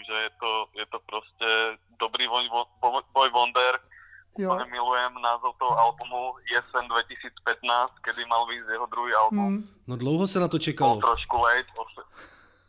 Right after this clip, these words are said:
Speaker 1: o sedem rokov.
Speaker 2: <laughs>
Speaker 1: A je úplne, úplne skvelý, že mám pocit, že, eh, zároveň je tam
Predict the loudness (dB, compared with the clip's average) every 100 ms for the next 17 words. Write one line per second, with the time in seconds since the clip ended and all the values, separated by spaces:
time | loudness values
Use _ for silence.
0 | _ _ -6 -6 -2 -2 0 2 2 4
1 | 4 4 2 _ _ _ -8 -2 -2 -4
2 | -10 -10 _ 0 2 4 4 2 2 -2
3 | -2 -4 -4 -6 -8 -14 -8 -6 -6 -8
4 | -4 -2 -2 -8 -8 -8 -2 0 0 -2
5 | -10 -12 -6 -2 -2 -2 _ _ _ _
6 | _ _ _ _ -2 0 2 4 4 2
7 | -2 -8 _ _ _ _ _ -4 0 2
8 | 2 0 -4 -14 -14 -6 -4